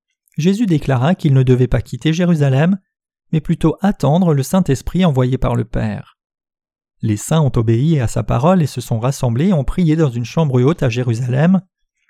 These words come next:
et lorsque le jour de la Pentecôte est arrivé, le Saint-Esprit les a tous remplis soudainement,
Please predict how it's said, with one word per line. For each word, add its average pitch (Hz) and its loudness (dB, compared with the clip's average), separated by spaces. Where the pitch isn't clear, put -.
et 127 0
lorsque 120 0
le 120 0
jour 156 0
de 135 0
la 117 -2
Pentecôte 127 -4
est 127 -2
arrivé, 117 -2
le 160 0
Saint-Esprit 202 -2
les 139 2
a 131 2
tous - -8
remplis 139 -4
soudainement, 143 0